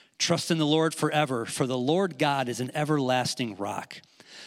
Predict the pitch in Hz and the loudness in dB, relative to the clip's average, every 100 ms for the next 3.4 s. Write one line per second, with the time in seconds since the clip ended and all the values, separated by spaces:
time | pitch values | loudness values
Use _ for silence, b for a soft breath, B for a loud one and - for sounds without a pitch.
0 | B 160 147 151 135 - 165 170 160 139 | B -2 2 0 0 0 0 0 0 -2
1 | 123 143 139 156 156 147 151 135 - 131 | -2 -2 0 -2 -4 -4 -4 -4 -2 -2
2 | 110 - - - - 120 117 131 123 139 | -2 -6 -10 -8 -2 0 2 0 0 -6
3 | - 143 113 107 | -4 -4 -6 -8